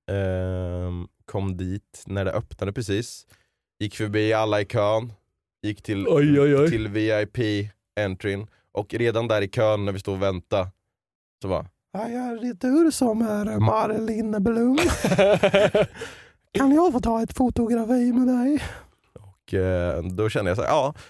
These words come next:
Speaker 1: det är klart du kan få göra det." Så gjorde vi det i kön och så tänkte jag, "Ja, okej, det kanske var de-, den som kände igen mig för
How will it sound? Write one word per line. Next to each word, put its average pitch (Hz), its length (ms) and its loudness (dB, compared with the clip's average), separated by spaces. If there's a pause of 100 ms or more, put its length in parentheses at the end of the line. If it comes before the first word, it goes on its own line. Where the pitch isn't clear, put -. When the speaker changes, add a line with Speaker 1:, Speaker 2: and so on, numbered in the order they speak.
Speaker 1:
det 117 100 -2
är 139 60 0
klart 113 340 0
du 95 100 -2
kan 90 180 -6
få 92 80 -8
göra 104 220 0
det." 92 460 0 (340)
Så 143 60 0
gjorde 151 160 0
vi 156 60 0
det 151 220 2
i 143 120 -4
kön 147 280 0
och 135 80 -2
så - 80 -4
tänkte 127 140 -4
jag, 180 120 -4
"Ja, 160 120 -4 (120)
okej, 139 320 -4
det 143 80 -4
kanske 143 200 -4
var 147 80 -2
de-, 135 240 0
den 123 180 0
som 120 280 -4 (580)
kände 131 240 0
igen 107 240 2
mig 131 180 0
för 117 340 2